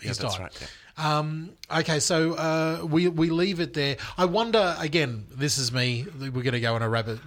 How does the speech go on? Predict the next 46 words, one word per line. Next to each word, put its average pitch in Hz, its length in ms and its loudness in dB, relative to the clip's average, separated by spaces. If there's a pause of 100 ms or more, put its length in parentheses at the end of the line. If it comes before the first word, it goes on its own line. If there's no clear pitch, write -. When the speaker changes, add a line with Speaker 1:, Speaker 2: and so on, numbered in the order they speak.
(160)
Speaker 2:
one 135 180 2
little 123 220 -2
tiny 117 240 -4
rabbit 107 260 0
hole 104 160 -2
before, 107 500 -2
before 110 280 -4
we 107 100 -2
have 107 180 0
our 101 100 -2
little 101 180 -4
break 107 260 -2
here. 101 240 -4 (320)
Uh, 127 180 0 (280)
I, 143 180 2
I, 143 200 2
Speaker 1:
<laughs> 143 140 0
I 143 40 4
Speaker 2:
uh, 147 160 2
Speaker 1:
love 104 160 0
your, 95 120 -4 (400)
I - 60 -8
love 107 220 -2
your 113 120 -8
rabbit 101 300 -2
holes. 98 280 -4
Speaker 2:
Well, 214 140 4
I, 214 220 4
I 220 80 0
got 277 200 0
to 262 60 0
thinking. 175 440 -4
I 147 100 -2
got 185 180 0
to 170 80 -2
thinking. 139 360 -2
Sarah 208 580 0 (360)
sent - 640 0 (160)
Ishmael 123 500 -2
away, 104 380 -4
and, 110 100 -6
you 131 60 -6
know, 135 100 -6
Ishmael 156 460 0
was 123 180 -2
probably 113 560 -2